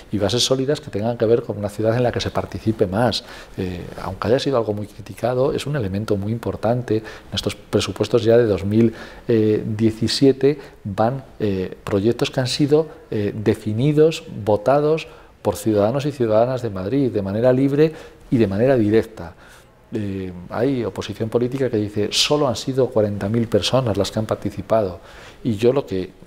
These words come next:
digo es que, eh, quiero ver el vaso medio lleno. Por supuesto,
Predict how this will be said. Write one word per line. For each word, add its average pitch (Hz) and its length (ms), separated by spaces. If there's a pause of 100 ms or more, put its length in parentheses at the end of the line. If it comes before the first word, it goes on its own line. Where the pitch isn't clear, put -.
(140)
digo 120 360
es 113 100
que, 113 340
eh, 98 240 (160)
quiero 127 240
ver 107 140
el 104 100
vaso 101 280
medio 101 220
lleno. 110 360 (220)
Por - 100
supuesto, 107 460